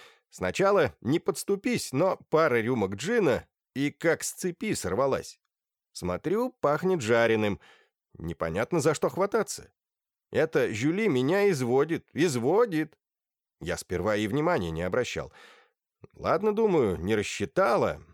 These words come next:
а может, женские дела, но тут... Тут она принялась форменно измываться, причем этаким идиотским манером. Как? Ну, понимаешь, передразнивала меня.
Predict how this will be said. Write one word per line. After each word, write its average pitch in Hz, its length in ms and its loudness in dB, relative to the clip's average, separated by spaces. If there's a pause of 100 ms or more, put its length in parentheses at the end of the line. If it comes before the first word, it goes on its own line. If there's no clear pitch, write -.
(180)
а 73 100 -12
может, 92 300 -4
женские 110 440 -4
дела, 127 400 0
но 73 420 -10 (280)
тут... 123 380 -2 (560)
Тут 110 240 -6
она 95 220 2
принялась 117 520 0
форменно 226 560 2
измываться, 233 600 -2
причем 147 380 0
этаким 156 300 -2 (240)
идиотским 120 600 -2
манером. 240 520 0 (720)
Как? - 480 -4 (580)
Ну, 95 300 -4 (560)
понимаешь, 208 480 0 (100)
передразнивала 190 760 2
меня. 104 320 -4